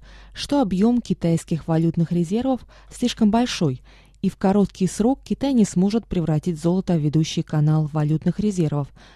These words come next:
как у Европы и С Ш А. На это потребуется время. Однако, как пишут аналитики,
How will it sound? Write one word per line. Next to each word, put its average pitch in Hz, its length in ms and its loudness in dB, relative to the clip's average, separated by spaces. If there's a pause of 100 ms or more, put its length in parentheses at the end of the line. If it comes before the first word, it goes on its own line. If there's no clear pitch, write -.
как - 300 0
у 180 80 0
Европы 165 540 0
и 165 160 -4
С 170 160 -2
Ш - 180 -6
А. 139 140 -6 (340)
На 202 160 4
это 269 120 0
потребуется 175 600 0
время. 139 400 -2 (260)
Однако, 233 600 2
как 294 200 -4
пишут 247 300 -4
аналитики, 196 720 2